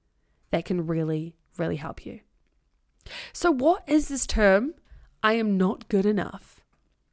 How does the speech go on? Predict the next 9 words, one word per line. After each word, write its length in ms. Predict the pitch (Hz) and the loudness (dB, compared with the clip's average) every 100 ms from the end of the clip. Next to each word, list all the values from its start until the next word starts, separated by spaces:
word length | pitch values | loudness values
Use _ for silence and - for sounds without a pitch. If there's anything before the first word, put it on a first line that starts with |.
| _ _ _ _ _ - - | _ _ _ _ _ -20 -16
Have 120 | - 226 | -6 -4
you 120 | 226 | -2
ever 140 | 240 | -4
thought 240 | 277 196 190 | -4 -2 0
about 200 | 175 165 | 0 -2
yourself? 540 | 165 - - - - _ _ _ _ - - - | -4 -6 -6 -8 -12 _ _ _ _ -20 -14 2
Or 240 | 202 190 | 4 6
have 300 | 190 185 190 | 4 0 -2
you 100 | 202 | -2